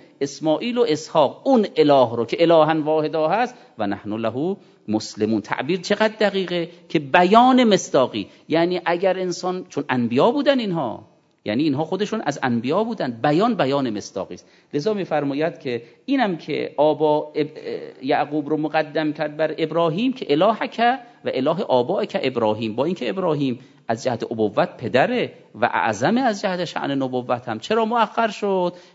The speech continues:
به لحاظ مقام تخاطب و حضوره که در محضر یعقوب بودن این فرزندان. چون در محضر یعقوب بودن، اول چیکار کردن؟ اله یعقوب رو که محضر،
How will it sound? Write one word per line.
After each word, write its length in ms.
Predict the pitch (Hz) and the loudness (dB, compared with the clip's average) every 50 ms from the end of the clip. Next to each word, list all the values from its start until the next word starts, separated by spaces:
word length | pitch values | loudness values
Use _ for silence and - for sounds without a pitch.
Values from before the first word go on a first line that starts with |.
| _ _ | _ _
به 80 | 147 | -2
لحاظ 360 | 143 151 143 151 170 165 165 165 | 0 0 -2 -2 -4 -4 -4 -4
مقام 400 | 143 131 127 135 131 - 185 196 | -6 -4 -4 -4 -4 -4 -4 -6
تخاطب 520 | - - 113 - 113 107 104 - 151 139 127 | -10 -14 -12 -6 -6 -6 -6 -6 -8 -2 -2
و 80 | 110 | -2
حضوره 540 | 107 117 104 98 - 117 101 92 90 85 82 - - _ _ _ | -2 -2 -8 -8 -8 -8 -8 -6 -6 -8 -8 -12 -20 _ _ _
که 80 | - 127 | -6 -2
در 140 | 127 127 120 | -2 0 2
محضر 380 | 127 139 135 143 131 175 196 | 2 2 2 2 2 2 2
یعقوب 500 | 226 214 214 196 185 180 - 226 190 127 | 4 4 2 2 2 2 0 -2 -2 -2
بودن 280 | - 123 117 120 113 110 | -6 -4 -2 -2 0 -2
این 100 | 107 104 | -2 -4
فرزندان. 680 | - 120 107 98 98 110 101 98 92 92 98 98 92 - - - _ _ | -2 -4 -4 -4 -4 -4 -4 -4 -4 -4 -4 -4 -6 -8 -12 -20 _ _
چون 220 | - - 226 208 | -2 -2 0 2
در 160 | 170 156 147 | 2 0 2
محضر 360 | 147 151 151 147 147 147 147 | 2 0 -2 -2 -2 -2 -2
یعقوب 500 | 151 147 151 151 147 147 - 160 156 156 | -2 -2 -2 -4 -4 -4 -2 -4 -4 -4
بودن، 500 | 160 160 160 160 156 185 208 233 254 269 262 - - _ _ _ _ | -4 -4 -4 -2 0 0 2 2 2 0 -2 -6 -16 _ _ _ _
اول 320 | 143 147 143 143 185 220 220 | 0 0 0 0 0 0 0
چیکار 280 | - - 233 247 240 | -2 -4 -4 -4 -2
کردن؟ 500 | 208 202 185 185 180 - 202 208 226 226 - - _ _ _ _ - | 0 -2 -2 -2 -2 -2 -2 -2 -2 -6 -10 -14 _ _ _ _ -6
اله 340 | 123 127 135 127 117 123 | -2 0 0 0 0 -2
یعقوب 460 | 117 123 135 113 135 - - 220 165 143 | -4 -4 -2 -4 -4 -6 -6 -8 -6 -6
رو 60 | 131 | -6
که 120 | - 139 | -6 -6
محضر، 360 | 131 131 131 123 127 139 135 | -6 -6 -6 -4 -4 -6 -6